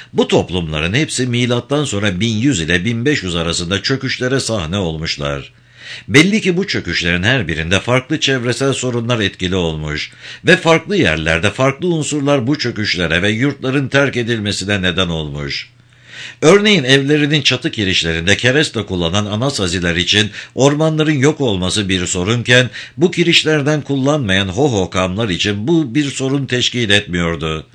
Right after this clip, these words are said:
Ancak tarlalarını sulamak zorunda olan Hohokamlar için de sulamalı tarımın neden olduğu tuz oluşumu bir sorundu.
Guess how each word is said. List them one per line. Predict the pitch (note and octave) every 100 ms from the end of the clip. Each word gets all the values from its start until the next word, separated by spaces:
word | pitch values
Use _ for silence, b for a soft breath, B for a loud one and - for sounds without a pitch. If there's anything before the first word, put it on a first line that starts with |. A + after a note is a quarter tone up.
| _ _ B B B B B
Ancak | - F2 F#2+ D#3+ -
tarlalarını | - G#2 A2+ A#2 A#2 B2
sulamak | C3 A#2 A#2+ A#2+ D3
zorunda | G2 B2 A#2 C#3
olan | C3+ G2 G2+
Hohokamlar | G2 C#3+ G#2+ G2 G#2 G#2 A2+ C3
için | F#2+ B2+ G#2+
de | F#2+ G2+ B B B
sulamalı | - D3+ D#3 D3+ D#3 F3
tarımın | D3+ D3 C#3 C3+
neden | A2 A2+ D3+
olduğu | C#3 B2+ A#2 G2+
tuz | - E3 B2+
oluşumu | G#2+ G2+ F#2 F#2 F2+ F2
bir | F2 E2+
sorundu. | F#2 F2 E2+ D#2+ D#2+ D#2